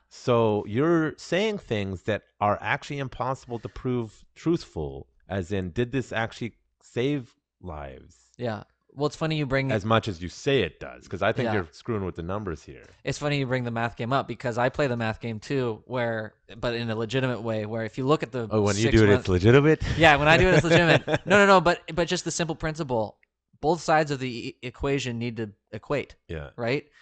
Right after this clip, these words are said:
Speaker 2: So when you look at the Pfizer trial data and it shows
Speaker 1: Which
Speaker 2: you
Speaker 1: they still won't release all of it.
Speaker 2: w-, they still won't release all of it, but, but, uh, what is released in the New England Journal of Medicine,
Speaker 1: Yeah.
Speaker 2: if you look at the tables of what, of, of its effects, right?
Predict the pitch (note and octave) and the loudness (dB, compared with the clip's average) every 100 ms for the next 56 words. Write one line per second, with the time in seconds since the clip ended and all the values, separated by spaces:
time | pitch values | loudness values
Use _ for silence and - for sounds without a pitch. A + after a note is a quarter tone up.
0 | _ - D3+ D3+ D3+ C#3+ E3 C#3 C3 C3+ | _ -2 0 2 2 2 0 -4 -6 -2
1 | C3 A#2+ - A#2+ C#3 C3 A2+ A2 A#2 - | -2 -4 -6 -2 -2 -2 -6 -4 -4 -4
2 | A#2+ A2 - C3 C#3 B2+ A#2+ A#2 F2+ D#2 | -6 -6 -6 -2 0 -2 -4 -2 -4 -4
3 | - E2+ E2 D#2+ D#2 D2+ - C#2 C2+ C2+ | -4 -2 -2 -6 -8 -10 -12 -16 -16 -20
4 | D2+ A#2+ C3+ C3+ - F#3+ E3+ C#3+ B2 B2+ | -16 -8 -4 -4 -2 -2 0 -2 0 2
5 | C3 A2+ G#2 A#2 - - A#2+ - - A2+ | 2 2 0 -2 -2 -4 -2 -4 -8 -6
6 | A2 A2+ B2 C3+ C3 A#2+ A#2 - A2+ A2+ | -4 0 0 0 -2 -4 -6 -6 -8 -6
7 | A2 G#2+ A2+ A2 A2 A2 G#2+ G#2 - - | -6 -4 -4 -4 -6 -6 -8 -10 -14 -16
8 | - A2+ A2 G#2+ A#2+ B2 - F#2+ F2+ D#2+ | -8 -6 -4 -4 -4 -4 -6 -10 -8 -10
9 | C#2+ A#2+ B2 C3+ A#2+ - B2+ B2+ E3+ C#3+ | -8 -4 -4 -4 -6 -6 -4 -2 -2 -2
10 | A2 A#2 - A2 G#2 A2 G#2+ - - A#2 | -4 -6 -6 -8 -10 -10 -10 -12 -6 -4
11 | C#3+ - C3 E3+ | -4 -4 -2 -2